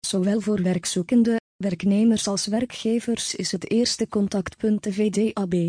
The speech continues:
De V D A B werkt voor opleiding en tewerkstelling van personen met een arbeidshandicap ook samen met de G T B's en G O B's,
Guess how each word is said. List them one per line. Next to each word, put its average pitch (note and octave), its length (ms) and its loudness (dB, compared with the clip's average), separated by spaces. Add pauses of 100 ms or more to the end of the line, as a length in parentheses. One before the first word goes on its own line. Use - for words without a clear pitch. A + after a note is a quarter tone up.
(720)
De F#3 180 0
V G3+ 160 2
D G3+ 280 0
A F#3 120 2
B F3 100 -2
werkt G#3 440 0
voor G#3 160 0
opleiding A3 560 2
en F#3 120 2
tewerkstelling F#3+ 840 0
van G3 200 0
personen G#3+ 540 0
met G3+ 160 2
een A#3 120 0
arbeidshandicap F#3+ 1040 -2
ook B3 200 -2
samen G#3+ 400 0
met G3 120 0
de G3+ 60 -2
G A3 300 0
T G3+ 180 0
B's G#3+ 300 0
en G3 160 2
G A3 260 0
O G3 200 0
B's, G#3 500 -2